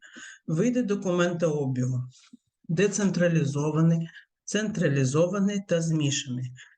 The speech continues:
Централізований вид поділяється на вхідні, вихідні та внутрішні. Містити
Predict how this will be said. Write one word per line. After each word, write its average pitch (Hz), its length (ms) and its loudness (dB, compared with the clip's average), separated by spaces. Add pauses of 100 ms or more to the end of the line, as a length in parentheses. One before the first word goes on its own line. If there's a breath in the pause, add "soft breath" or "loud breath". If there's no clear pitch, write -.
Централізований 170 1300 0
вид 156 220 -2 (680)
поділяється 151 680 2
на 147 160 2
вхідні, 147 680 0 (320 loud breath)
вихідні 160 840 0 (120)
та 156 140 0
внутрішні. 143 800 0 (2000 loud breath)
Містити 170 640 2